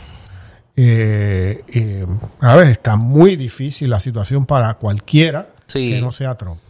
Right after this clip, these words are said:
Speaker 2: No, definitivo. Eh, Trump debe de ganar el caucus de Iowa, que para él es importante porque él lo perdió. Recuerda que en el
Speaker 1: Ujú.
Speaker 2: veinte él lo perdió con Ted Cruz,
Speaker 1: Mm.
Speaker 2: que ganó el, el caucus de Iowa.
Speaker 1: Eh,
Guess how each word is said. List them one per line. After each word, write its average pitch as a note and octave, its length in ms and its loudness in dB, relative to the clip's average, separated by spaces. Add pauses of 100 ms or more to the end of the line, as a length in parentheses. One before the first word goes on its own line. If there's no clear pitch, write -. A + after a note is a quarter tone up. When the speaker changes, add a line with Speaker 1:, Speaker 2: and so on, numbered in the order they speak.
(520)
Speaker 2:
No, E3 120 4
definitivo. C3+ 720 -4
Eh, B2+ 320 -6
Trump G#3 300 -2 (160)
debe E3 320 -4
de F#3+ 120 -8
ganar C#3 680 -8
el A#2+ 220 -12
caucus A#2+ 460 -4
de E3 60 -4 (160)
Iowa, C#3 400 -6 (600)
que C3 160 -2
para A#2 320 0
él C#3+ 80 -6
es E3 80 -4
importante E3+ 680 -6
porque A2+ 360 -6
él A2+ 80 -6
lo D#3+ 160 0
perdió. C#3+ 440 -6
Recuerda A#2 480 -2
que D#3+ 80 -8
en D#3 100 -6
el D#3 100 -2
Speaker 1:
Ujú. B2 80 0
Speaker 2:
veinte E3+ 480 -4 (120)
él A#2+ 160 -4
lo C3+ 140 -2
perdió C#3+ 300 -2
con B2 220 -4
Ted A#2 200 -4
Cruz, - 480 -10 (320)
Speaker 1:
Mm. C3 120 8 (420)
Speaker 2:
que G#2+ 140 -6
ganó G#2+ 440 -4 (100)
el, G2+ 500 -10 (120)
el G2+ 160 -14
caucus A2+ 380 -2
de G#2+ 60 -4
Iowa. C3+ 260 -2
Speaker 1:
Eh, A2+ 600 -6